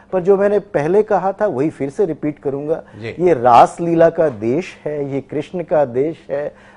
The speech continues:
Speaker 1: रासलीला को भी ban कर दीजिए। अगर, अगर हम उस तरफ किस, कहां पर लेकर
Speaker 2: उस,
Speaker 1: जाना
Speaker 2: उस,
Speaker 1: चाहते
Speaker 2: उस
Speaker 1: हैं।
Speaker 2: चर्चा को भी हम आगे बढ़ाएंगे। चिंतामणि जी कोई हस्तक्षेप करना चाह रहे हैं, एक बार उनकी टिप्पणी को सुनते हैं। जी चिंतामणि जी।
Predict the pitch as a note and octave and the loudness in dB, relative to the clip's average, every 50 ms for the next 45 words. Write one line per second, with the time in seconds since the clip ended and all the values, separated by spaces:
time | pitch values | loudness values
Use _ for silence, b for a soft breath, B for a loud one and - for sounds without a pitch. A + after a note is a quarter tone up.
0 | B - B2+ C3 C#3+ D#3 - - F#3 F#3 G3 F#3 G3 G3 G#3+ G3 C#3+ C#3+ B2+ C3+ | B 2 4 4 4 2 0 0 2 2 2 2 2 -2 -4 -2 0 0 0 0
1 | E3 D#3+ G3 E3 - G#2 G2 F#2+ F2+ G2 G2 G2 _ b b b b b b b | 0 0 -2 -2 -2 -4 -10 -10 -10 -10 -10 -12 _ b b b b b b b
2 | - B2+ C#3 C#3+ C#3 - C#3+ C3+ D3 C#3+ D#3+ D#3+ C3 C3+ D3+ - - - G#3 G3+ | -6 -2 -2 -2 -2 -2 -2 -2 -2 -2 -2 -2 -2 -4 -6 -4 0 2 4 4
3 | G3 - - - - - G3+ A3 - - _ - F3 D#3+ G#3+ C#4 C#4+ F4+ E4+ F#3+ | 4 2 0 -16 -18 -12 -12 -12 -12 -12 _ -8 -8 -6 -6 -4 -4 -4 -2 -2
4 | D#3+ F3 E3+ B3 G3 G3+ C3+ G#2+ A2 D#3+ A3 G#3 F#3+ F3 C3+ C3 G#3 G3+ - - | -2 0 0 0 0 0 -2 0 2 2 2 2 2 -2 -4 -2 -4 -6 -4 -4
5 | A#3 A3 G3+ F#3+ A#3 A3+ G#3+ A3+ A#3 A3 A3+ A3 G#3 G3 F3+ F#3 G#3 G#3+ F#3 F#3 | -4 -2 0 2 2 2 4 2 2 2 2 2 4 4 4 4 4 4 4 4
6 | F#3 G3 A#3 B3 - A3 F#3+ F#3 A3+ A3 A3 A3+ A3+ A3+ A3+ A3 G#3 F3+ F#3 F3 | 4 2 2 0 -2 -2 0 2 2 2 2 0 -2 -2 -2 0 0 0 0 -2
7 | E3 G3+ G#3+ G#3+ G#3 G3 G3+ G3 G3 F#3+ G3+ A3+ A3 G#3 G#3+ G#3+ G#3 G3+ G#3 G3 | -4 -6 -4 -2 -2 -2 0 2 2 2 2 2 -2 0 0 0 0 0 -4 -6
8 | A#3 F#3+ G#3+ G3 - F#3+ E3+ E3+ E3 D#3 D#3 D#3+ D#3+ E3+ E3+ F#3+ B3 G3+ G3+ F#3 | -8 -8 -8 -6 -4 -4 -4 -4 -4 -6 -6 -4 -4 -4 -2 -2 -4 -4 -2 0
9 | F3 D#3+ D3 B2+ A#2 G#2+ F#2 E2+ | 0 0 0 -2 -6 -8 -12 -16